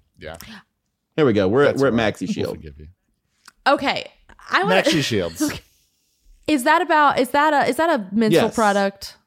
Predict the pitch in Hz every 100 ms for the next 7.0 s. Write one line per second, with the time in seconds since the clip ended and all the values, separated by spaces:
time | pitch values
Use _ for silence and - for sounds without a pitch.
0 | - 214 220 220 208 214 196 190 - -
1 | - _ - 240 240 233 208 190 240 208
2 | 185 180 143 180 151 107 120 - _ _
3 | _ - - - 262 285 320 392 285 269
4 | 285 339 - 196 196 202 185 165 - 67
5 | 67 202 _ _ - 196 226 214 208 196
6 | 175 165 170 147 - 90 165 - 64